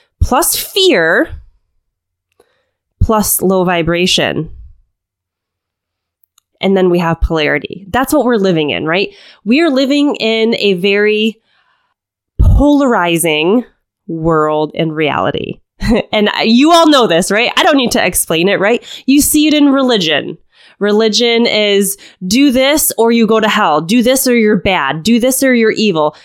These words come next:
If you're not this, you're evil, right? You, you see it in government, right? With politics,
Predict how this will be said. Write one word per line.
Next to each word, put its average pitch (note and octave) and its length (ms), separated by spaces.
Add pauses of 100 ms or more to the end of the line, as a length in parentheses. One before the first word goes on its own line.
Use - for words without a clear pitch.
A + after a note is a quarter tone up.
If F#3+ 140
you're G#3+ 100
not A#3 280
this, C#4 280
you're A#3+ 140
evil, F#3 580 (140)
right? A#3 500 (380)
You, A#3 160
you A3+ 360
see C#4+ 200
it D4 80
in D4+ 140
government, D#4+ 580
right? A3 340
With A3 200
politics, C#4 1000